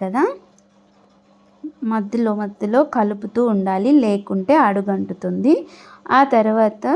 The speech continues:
ముందుగా కట్ చేసి పెట్టుకున్న టమాటా ముక్కల్ని కూడా వేసుకున్నాను. అవి కూడా వేసి మొత్తం ఒకసారి బాగా కలుపుకోవాలి.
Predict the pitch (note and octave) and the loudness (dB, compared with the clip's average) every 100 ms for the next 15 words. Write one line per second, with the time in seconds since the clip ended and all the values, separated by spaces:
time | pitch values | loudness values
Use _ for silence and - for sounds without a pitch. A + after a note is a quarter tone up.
0 | A#4+ B3+ A#3 B3+ C4+ C4+ G3+ - A#3+ A#3+ | 0 0 2 2 2 0 -6 -4 -6 -6
1 | - G3 G#3 - G#3 A#3+ G4 - A3+ A3+ | -8 -8 -10 -4 0 2 2 0 -2 0
2 | C4+ C#4 A#3+ G#3+ G#3+ G#3 G3+ G3+ G3 G3 | 0 0 0 0 -4 -4 -4 -2 -4 -4
3 | G3 F#3 F3+ - F3+ F#3 F#3 A3 F4 - | -4 -6 -8 -10 -6 -4 -2 2 0 -2
4 | - - - G#3+ G3 G#3+ G#3+ G#3+ G#3 G3+ | -16 -20 -8 -4 -2 -4 -2 -2 0 0
5 | F#3+ F#3+ G3 - F#4 D#4 A3 - B3+ B3+ | -2 -6 -4 0 2 2 -2 -6 -4 -2
6 | G#3+ G3+ G3 F#3+ F#3+ F3+ F#3 C#4+ C#5+ - | -4 -6 -8 -8 -8 -6 0 0 0 -6
7 | _ _ _ - C#4+ G#3+ G3+ G3 F#3 C#4 | _ _ _ -12 -6 -2 0 -2 -2 -4
8 | A#4+ B3 G3+ G3 - - F#3 F3+ F3+ G#3 | -4 -6 -6 -8 -12 -6 -6 -6 -6 0